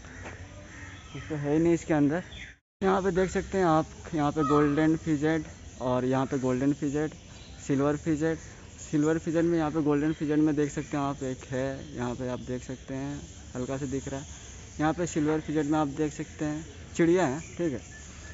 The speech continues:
यहाँ पे आप देख सकते हैं ये मोर, ठीक है, काफ़ी heavy लग रही है यार देखने में। हाँ, एक बार मैं आज, जो अजमेर जा रहा था ना, उसके रास्ते में देखा था मैंने मोर को,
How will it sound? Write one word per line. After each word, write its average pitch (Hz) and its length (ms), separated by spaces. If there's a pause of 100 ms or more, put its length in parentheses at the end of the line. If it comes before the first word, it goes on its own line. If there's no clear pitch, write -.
(360)
यहाँ 185 240
पे 196 140
आप 185 180
देख 151 240
सकते 147 300
हैं 139 80
ये 117 320 (180)
मोर, 113 420 (1160)
ठीक 151 160
है, 113 100 (2250)
काफ़ी 127 260
heavy 143 280
लग 131 180
रही 120 140
है 131 60
यार 143 140
देखने 123 400
में। 147 140 (500)
हाँ, 156 220 (720)
एक 143 140
बार 160 140
मैं 180 180
आज, 160 260 (280)
जो 143 120
अजमेर 143 300
जा 147 140
रहा 139 100
था 143 60
ना, 143 100
उसके 143 240
रास्ते 123 300
में 135 120
देखा 123 220
था 120 120
मैंने 117 200
मोर 117 240
को, 143 160